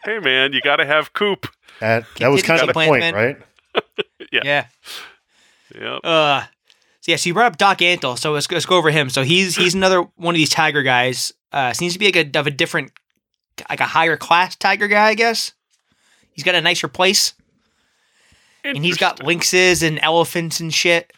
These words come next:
Speaker 1: And
Speaker 3: I don't know, it looked a little nicer. Well, it's not in Oklahoma.
Speaker 1: and
Speaker 3: He's in, uh,
Speaker 1: a
Speaker 3: what's
Speaker 1: half
Speaker 3: he,
Speaker 1: a
Speaker 3: he was
Speaker 1: dozen
Speaker 3: in Florida,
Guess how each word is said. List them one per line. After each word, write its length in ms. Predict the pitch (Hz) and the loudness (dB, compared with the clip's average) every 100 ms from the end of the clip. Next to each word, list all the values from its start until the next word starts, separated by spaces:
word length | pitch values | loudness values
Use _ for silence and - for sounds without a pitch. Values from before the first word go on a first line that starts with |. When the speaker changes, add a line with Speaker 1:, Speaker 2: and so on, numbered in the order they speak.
| _ - - _ _ _ - | _ -20 -20 _ _ _ -4
Speaker 1:
And 320 | 104 101 101 | -2 0 0
Speaker 3:
I 40 | 190 | 2
don't 100 | 139 | 2
know, 40 | |
it 60 | 165 | 0
looked 160 | 220 | 2
a 40 | 196 | 2
little 180 | 151 | 2
nicer. 360 | 143 135 151 131 | 0 -2 -2 -4
Well, 120 | 151 | -2
it's 80 | 156 | 0
not 100 | 220 | 2
in 60 | 208 | 2
Oklahoma. 320 | 196 151 175 | 2 2 0
Speaker 1:
and 60 | 123 | 0
Speaker 3:
He's 200 | 170 175 | -2 -2
in, 140 | 175 | 2
uh, 260 | 165 143 127 _ - | 2 2 -2 _ -2
Speaker 1:
a 60 | 131 | 0
Speaker 3:
what's 120 | 117 | 0
Speaker 1:
half 200 | 131 131 | 0 0
Speaker 3:
he, 60 | 208 | 0
Speaker 1:
a 40 | 156 | 2
Speaker 3:
he 60 | |
was 100 | 226 | 4
Speaker 1:
dozen 280 | 127 131 - | 4 4 2
Speaker 3:
in 20 | |
Florida, 380 | 185 165 127 110 | 2 2 0 -6